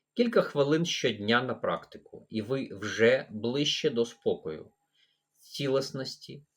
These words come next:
та справжніх стосунків. Якщо ви відчуваєте, що готові зробити перший крок,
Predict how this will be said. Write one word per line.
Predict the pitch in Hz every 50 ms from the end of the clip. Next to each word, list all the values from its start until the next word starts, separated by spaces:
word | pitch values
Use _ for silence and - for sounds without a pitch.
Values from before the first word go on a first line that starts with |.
| _ _
та | - 117 110
справжніх | - - _ 110 101 101 98 95 92 104 113 110 110 -
стосунків. | - - - 95 - - - - 78 71 - _ _ _ _ _ _ _ _ _ _ _ _ _ _
Якщо | - 147 147 - - 254
ви | 233 202
відчуваєте, | 175 170 - - - 139 135 143 139 - - 120
що | - - 117 104
готові | 110 117 113 - 151 147 139 110
зробити | 92 98 104 101 90 90 101 101 - -
перший | - - 104 98 92 - - - 87
крок, | - 107 127 170 170 - -